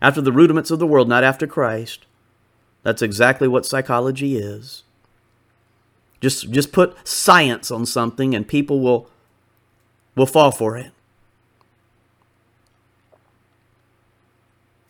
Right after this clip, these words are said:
A few days ago, the conversation dot com,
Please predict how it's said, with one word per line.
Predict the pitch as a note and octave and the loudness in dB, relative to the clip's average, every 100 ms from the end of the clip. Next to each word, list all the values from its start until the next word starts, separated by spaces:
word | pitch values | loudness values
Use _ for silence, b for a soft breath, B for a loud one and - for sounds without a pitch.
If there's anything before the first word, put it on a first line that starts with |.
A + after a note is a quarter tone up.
| - | -10
A | A#2+ | -4
few | D3 | 2
days | D3+ D3+ D#3 | 6 8 8
ago, | C3 B2 C#3 | 6 6 4
the | B2 | 4
conversation | D3 D3+ C3 B2+ D3+ D3 C3+ | 0 0 0 0 0 0 0
dot | B2+ C3 | 2 0
com, | - C#3+ C#3+ C#3 F3 | 0 0 2 0 -4